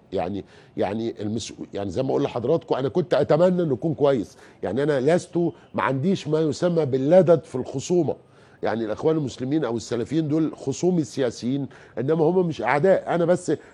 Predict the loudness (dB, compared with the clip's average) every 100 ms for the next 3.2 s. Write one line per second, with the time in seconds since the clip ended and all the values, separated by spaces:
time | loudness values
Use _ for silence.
0 | -2 2 2 2 4 2 4 2 4 4
1 | 4 4 4 2 0 0 -2 2 0 2
2 | -2 -2 0 4 4 2 -2 -4 -4 -4
3 | -6